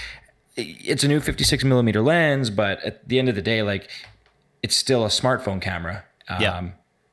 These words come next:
Speaker 1: so, like, it's not, like, absolutely earth shattering. I think the earth shattering part is coming, as opposed to having, you know, the, it, it, without a doubt, the twenty-eight millimeter lens is improved. I, and I'm gonna get on that. I took, here's the, the two shots I did take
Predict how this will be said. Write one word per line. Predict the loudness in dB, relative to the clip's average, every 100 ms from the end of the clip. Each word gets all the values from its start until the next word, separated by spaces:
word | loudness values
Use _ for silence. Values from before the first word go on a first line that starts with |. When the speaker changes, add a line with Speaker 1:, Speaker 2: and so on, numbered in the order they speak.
| -6
Speaker 1:
so, | 0 2 2
like, | 2 0
it's | -2 0
not, | 0 2
like, | 0 0
absolutely | -2 -2 0 0 0
earth | -2
shattering. | 0 0 0 -2
I | -2
think | -2 -2
the | -2
earth | -2
shattering | 0 0 0 -4
part | -6 -4
is | -6
coming, | -4 -2 -2 -4 -10 -18 -20 -20 -20 -20 _ _ -6
as | -2 -2
opposed | -2 -2 -2 -2
to | -2
having, | -2 -2 -2 -4
you | -4
know, | -6 -10 -18 _
the, | -8 -8 -8 _ _
it, | -6 -2
it, | -4 -4 -2
without | 2 4 4
a |
doubt, | 2 2
the | 0
twenty-eight | 0 2 2 2
millimeter | 0 0 0
lens | 0 0 -2
is | -2 -2
improved. | 0 2 2
I, | 2 2
and | 0 -2
I'm | -2 0
gonna | 0
get | 0 0
on | 0
that. | 0 -2 -6 -16 -16 -6 -2
I |
took, | 2 0 0 -4
here's | 2 2 4
the, | 2 4
the | 2
two | 2 2
shots | 2 2
I | 2
did | 2 0
take | -2 -4 -6